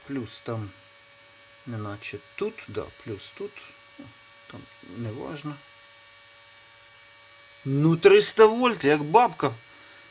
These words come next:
пошептала. От вам і китайози. І вентилятор працює нормально.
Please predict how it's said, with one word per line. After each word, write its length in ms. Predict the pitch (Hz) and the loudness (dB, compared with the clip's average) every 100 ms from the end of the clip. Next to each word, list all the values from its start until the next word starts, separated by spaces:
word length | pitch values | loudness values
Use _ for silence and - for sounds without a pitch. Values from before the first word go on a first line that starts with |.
| - - | -20 -10
пошептала. 760 | - 139 156 127 - 117 98 92 - - - - - - - - - - - - | -2 0 0 -2 -2 -2 -2 -10 -16 -20 -20 -20 -20 -20 -20 -20 -20 -20 -20 -6
От 260 | 185 220 151 | -4 -4 2
вам 320 | 180 208 208 - | 2 2 -2 -4
і 180 | 170 165 - | -4 -4 -10
китайози. 760 | - 156 151 139 117 104 113 110 - - - - - - | -6 -4 -2 -2 -2 -6 -8 -14 -16 -20 -20 -20 -20 -4
І 80 | 160 | 0
вентилятор 580 | 147 123 123 233 233 208 | 0 0 0 2 2 -2
працює 420 | 202 202 214 202 | -4 -2 2 2
нормально. 680 | 190 190 190 190 190 185 | 2 -2 -2 -4 -4 -10